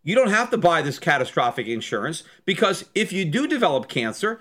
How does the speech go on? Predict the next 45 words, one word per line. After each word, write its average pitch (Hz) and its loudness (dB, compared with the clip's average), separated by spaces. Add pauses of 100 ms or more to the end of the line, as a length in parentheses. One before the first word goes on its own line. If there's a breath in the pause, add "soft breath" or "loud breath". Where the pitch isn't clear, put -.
just 277 -6
go 269 4
buy 262 4
your 254 0
insurance 277 -2 (260)
when 254 0
you 254 -2
get 277 2
it." - -4 (260 loud breath)
Well, 247 6
if 240 -2
you 277 -2
know 254 4
you're 202 0
probably 233 -2
not 214 0
going 196 -2
to 175 -2
develop 165 0
cancer, 214 -2 (460 loud breath)
why 247 0
buy 214 0
the 233 -6
policy 240 -4
in 226 -2
the 226 -2
first 269 -4
place? 233 -4 (260)
If 190 4
you 233 0
can 202 0
buy 214 2
it 196 -4
after 202 -2
you 381 0
get 185 0
cancer, 139 -4
you'd 262 -4
be 254 -4
an 233 -4
idiot 240 -2
to 190 -12
buy 180 2
it 175 0
before, 214 -2